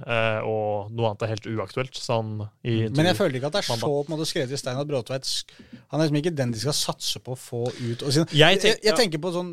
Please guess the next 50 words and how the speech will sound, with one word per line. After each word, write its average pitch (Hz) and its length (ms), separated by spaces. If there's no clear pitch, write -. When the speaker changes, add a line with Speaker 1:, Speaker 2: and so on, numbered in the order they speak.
Speaker 2:
bare 165 300
Kjetil 143 480
Haug 135 400
mot, 143 400
eh, 135 1040
Speaker 1:
Claesson. 131 240
Speaker 2:
eh, 127 100
Claesson. 165 400
Så, - 220
så 196 160
var 139 200
det, 151 280
da 165 120
vi 160 120
hadde 151 220
den 139 100
diskusjonen 139 400
når 131 140
Haug 127 180
sto 131 240
ganske 131 200
bra, 131 200
da 143 160
han 135 160
kom 131 160
inn 120 160
i 120 80
kampene, 135 320
og 127 80
så 139 80
var 127 80
Claesson 123 280
tilbake, 123 320
og 151 80
så - 40
skal 131 160
han 120 80
rett 113 160
inn 110 100
Speaker 1:
Mm. 117 240
Speaker 2:
og, 139 320
og 110 40
stå 131 200
til, 202 160
tross 220 160
for 180 80
at 160 140
Haug 147 100
hadde 139 160
vært 131 100